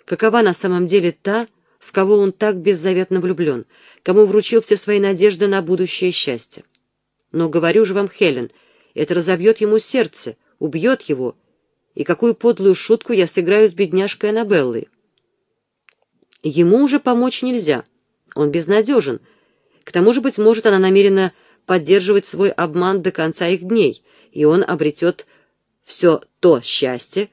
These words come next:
которого ждет, пусть в заблуждении, или же обнаружит свою ошибку, когда перестанет ее любить.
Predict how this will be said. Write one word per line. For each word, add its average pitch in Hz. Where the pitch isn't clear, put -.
которого 143
ждет, 196
пусть -
в 147
заблуждении, 165
или 220
же 269
обнаружит 220
свою 220
ошибку, 208
когда 165
перестанет 147
ее 139
любить. 131